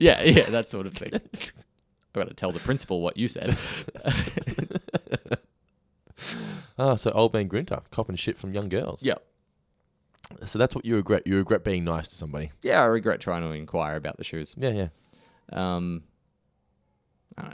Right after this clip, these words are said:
Speaker 1: know, that, that time that I killed a hitchhiker.
Speaker 2: You've already talked about that before.
Speaker 1: Mm.
Speaker 2: <laughs> Next question. Michael Yo Blo-, uh, Boyd, not Blonde, Boyd. "Have you ever noticed how similar this episode is to The Hangover, which we've already discussed?" Okay, that's the one I was mentioning
Speaker 1: Yep.
Speaker 2: before. Kenny Gadd,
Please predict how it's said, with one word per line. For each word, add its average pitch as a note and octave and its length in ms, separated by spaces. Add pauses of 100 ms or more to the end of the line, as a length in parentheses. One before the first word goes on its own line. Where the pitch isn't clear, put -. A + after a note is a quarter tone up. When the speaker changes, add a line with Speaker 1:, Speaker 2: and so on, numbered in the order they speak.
Speaker 1:
know, - 60
that, - 120
that F#2 140
time F2+ 260
that E2+ 80
I F#2 60
killed F#2 220
a D#2+ 40
hitchhiker. F2 440 (520)
Speaker 2:
You've - 80
already E4+ 140
talked - 200
about - 140
that - 120
before. - 220 (100)
Speaker 1:
Mm. - 120 (640)
Speaker 2:
<laughs> - 60
Next C#3 180
question. G2 380 (420)
Michael B2+ 640
Yo A#2+ 280
Blo-, G2 300
uh, F#2 200
Boyd, F#2+ 440 (320)
not G2 140
Blonde, E2 280
Boyd. E2+ 280 (480)
"Have B2 160
you E3 60
ever F3+ 120
noticed C3 460
how A2 200
similar A2 460
this E2+ 180
episode F2+ 260
is E2+ 120
to - 80
The E2 80
Hangover, D2 300
which D#2+ 140
we've D2+ 100
already C#2+ 180
discussed?" - 500
Okay, - 300
that's - 160
the F2 60
one E2 100
I D#2 60
was D#2 120
mentioning D#2+ 280
Speaker 1:
Yep. D2+ 60
Speaker 2:
before. A#2 280 (260)
Kenny D3 220
Gadd, A2+ 320